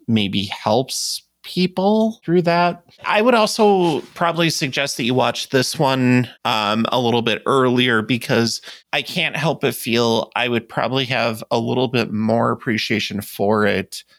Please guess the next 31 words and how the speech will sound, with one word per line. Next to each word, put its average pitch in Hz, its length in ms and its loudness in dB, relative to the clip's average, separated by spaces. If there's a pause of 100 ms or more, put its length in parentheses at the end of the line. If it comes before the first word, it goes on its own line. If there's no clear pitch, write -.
(100)
if 120 240 -2
I 120 160 0
had 104 240 -4
seen 117 460 0
this 113 200 0
before 113 520 -2
some 110 340 -2
of 113 240 -2
his - 260 -6
later 110 320 0
work, 123 460 -2 (100)
just 139 340 -2
to 123 80 -2
kind 139 280 -2
of 117 80 0
understand 110 640 0
that, 95 180 0
hey, 110 200 -2
this 104 240 0
is - 180 -8
where 107 160 2
he 104 220 -2
started 113 760 -2
versus 104 560 -2
where 87 220 0
he 87 520 -6 (120)
ended 98 260 -2
up 92 240 -2
with 98 180 -6
Yi 87 300 -4
Yi. - 260 -14